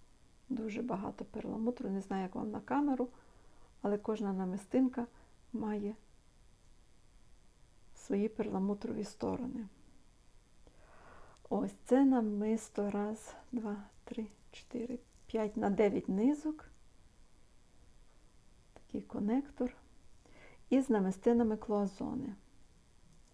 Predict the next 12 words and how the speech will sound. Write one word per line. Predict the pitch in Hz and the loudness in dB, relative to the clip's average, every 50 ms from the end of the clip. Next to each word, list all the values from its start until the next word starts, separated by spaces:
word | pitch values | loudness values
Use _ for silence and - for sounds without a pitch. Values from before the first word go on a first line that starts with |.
| - - - - - - | -20 -20 -20 -20 -20 -20
Бачите, | - - - - - - | -20 -20 -16 -14 -14 -14
такі | - - - - 226 226 220 - - - - - - - - - - - - - - - - - - - - - - - - - - - - | -12 -14 -8 -6 -4 -4 -4 -6 -12 -20 -20 -20 -20 -20 -20 -20 -20 -20 -20 -20 -20 -20 -20 -20 -20 -20 -20 -20 -20 -20 -20 -20 -20 -10 -6
квіточки. | - 247 - - - - - - - - - - 247 196 - - - - - - - - - - - - - - - - - - - - - - - - - - - - - - - - - - - - - - - - - - - - - - - - - - - - - - - - - - - - - - - - | -2 -2 -2 -2 -2 -6 -10 -10 -12 -12 -10 -10 -10 -10 -12 -16 -20 -20 -20 -20 -20 -20 -20 -20 -20 -20 -20 -20 -20 -20 -20 -20 -20 -20 -20 -20 -20 -20 -20 -20 -20 -20 -20 -20 -20 -20 -20 -20 -20 -20 -20 -20 -20 -20 -20 -20 -20 -20 -20 -20 -20 -20 -20 -20 -20 -20 -20 -20 -20 -20 -20 -20 -20 -20 -20 -16 -6 -2
Намистинки | 240 208 202 202 208 202 - - 220 202 185 190 - 208 208 196 - - - - - - - - - - - - - - - - - - 156 - - | 0 2 2 2 0 0 0 2 2 2 2 0 -4 -8 -8 -8 -10 -16 -20 -20 -20 -20 -20 -20 -20 -20 -20 -20 -20 -20 -20 -18 -16 -16 -16 -10 -8
такі | - 220 - - - - | -8 -6 -4 -2 -2 0
бочечки. | 247 247 214 220 247 285 277 - 285 285 - - - - 269 269 262 - - - - - - - - - - - - - - - - - - | 2 4 6 6 6 6 4 2 -2 -4 -6 -6 -2 0 0 0 0 -4 -12 -20 -20 -20 -20 -20 -20 -20 -20 -20 -20 -20 -20 -20 -12 -2 0
Між | 233 208 - | 0 0 0
кожну | - - 254 254 240 - 220 202 | 4 6 6 6 8 6 4 4
дала | 185 202 202 190 185 185 | 6 6 6 6 4 4
роздільну, | 180 214 202 185 185 190 226 262 294 302 294 277 | 2 0 0 0 2 4 6 6 6 6 4 2
тому | 285 - 196 196 196 196 | 2 0 0 2 0 0
що | - - - - 196 190 202 | -2 -6 -6 -2 -2 -2 -2